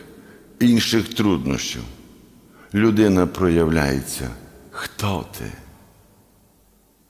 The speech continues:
Чи ти людина, чи ти вже є якесь спорчене, не пойми що, яке не має ні цінностей,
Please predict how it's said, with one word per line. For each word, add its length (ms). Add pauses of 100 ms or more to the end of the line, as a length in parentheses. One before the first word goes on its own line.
(1120)
Чи 140
ти 140
людина, 800 (600)
чи 160
ти 220
вже 240
є 360 (680)
якесь 280
спорчене, 960 (220)
не 200
пойми 440
що, 680 (1600)
яке 260
не 100
має 180
ні 120
цінностей, 1000